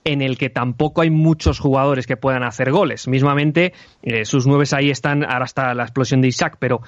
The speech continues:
eh, eh, al final todo, mm, todos los goles de la Real derivan de lo colectivo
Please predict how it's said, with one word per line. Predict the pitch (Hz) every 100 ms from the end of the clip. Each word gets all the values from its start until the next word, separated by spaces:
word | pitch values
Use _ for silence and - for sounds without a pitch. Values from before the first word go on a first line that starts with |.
| - - -
eh, | 117 113 120
eh, | 117 107 107 -
al | 123
final | 135 131 139 131
todo, | 147 156 147 147
mm, | 131 147 143 139 135
todos | 151 156
los | 139
goles | 151 143
de |
la | 143
Real | 147 160
derivan | 120 127 139
de | 147
lo | 147
colectivo | 147 143 - 175 214